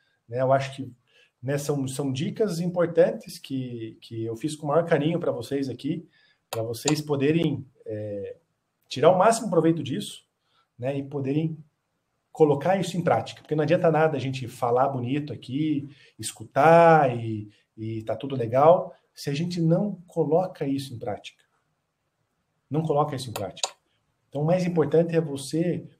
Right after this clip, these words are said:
porque a grande parte das coisas não é porque você não sabe fazer, é porque você deixa de fazer. Entende? Porque geralmente você já viu, você já sabe, você já tem uma noção, já sabe como começar,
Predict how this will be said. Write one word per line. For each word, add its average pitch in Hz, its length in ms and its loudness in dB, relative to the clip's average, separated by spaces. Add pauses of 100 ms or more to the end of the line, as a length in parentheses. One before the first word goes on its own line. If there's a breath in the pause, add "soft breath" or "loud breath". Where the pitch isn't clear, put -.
(200)
porque 160 220 0
a 175 40 10
grande 160 480 0
parte 185 300 4
das 135 180 -4
coisas 175 680 -4 (640)
não 160 100 0
é 220 80 6
porque 220 200 -4
você 175 180 -4
não 160 100 0
sabe 147 300 -2
fazer, 113 420 -6 (840)
é 160 80 -10
porque 143 220 -6
você 160 240 -6
deixa 160 440 -4
de 123 80 -8
fazer. 104 400 -8 (1500)
Entende? 143 480 0 (380)
Porque 139 160 -6
geralmente 190 320 -2
você 208 280 -4
já 202 140 -2
viu, 190 300 -4
você 131 340 -6
já 160 180 2
sabe, 165 460 0
você - 180 -6
já 143 80 -4
tem 151 140 2
uma 165 140 2
noção, 160 440 0
já 120 80 -6
sabe 160 200 0
como 156 180 -2
começar, 160 640 0